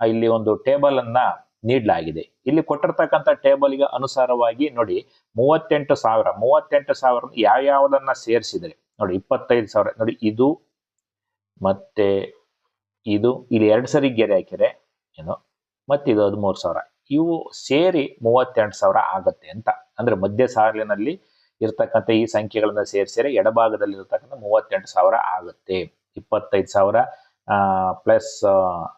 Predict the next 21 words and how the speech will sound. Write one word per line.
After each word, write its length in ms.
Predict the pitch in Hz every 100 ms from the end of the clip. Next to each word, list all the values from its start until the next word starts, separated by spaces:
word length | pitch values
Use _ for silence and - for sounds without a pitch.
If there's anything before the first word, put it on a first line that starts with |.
| _
ನಾನೂರನ್ನ 480 | 101 107 113 104 101
ಎರಡು 240 | 95 92 104
ಸರಿ 260 | 110 104
ಸೇರಿಸಿದರೆ 500 | - 95 - 90 92 117 _ _ _ -
ಅಲ್ಲಿಗೆ 220 | 90 92
ಎಂಟುನೂರು 380 | 104 - 110 98
ಆಗುತ್ತೆ, 680 | 90 92 - 139 - _ _ -
ಪ್ಲಸ್ 240 | 139 -
ಹದಿಮೂರು 340 | 98 95 95
ಸಾವಿರ 240 | - 85 82 - _
ಸೇರಿಸಿದ್ರೆ 480 | 90 82 92 - -
ಮೂವತ್ತೆಂಟು 580 | 110 107 104 - 90 90
ಸಾವಿರದ 340 | - 120 - 120 -
ಎಂಟುನೂರು 500 | 101 98 - 92 80
ಆಗುತ್ತೆ 760 | 87 - - _ - - _ -
ಅಂತ 200 | 123 131
ಅರ್ಥ. 300 | 135 - - - _ - - - - _ _ _ _ _ _ _
ಇಲ್ಲಿಯೂ 280 | 127 160 175
ಅಷ್ಟೇ, 280 | 139 - 90 90
ಮೂವತ್ನಾಲ್ಕು 580 | 107 135 151 - 127 123
ಸಾವಿರ 200 | - 90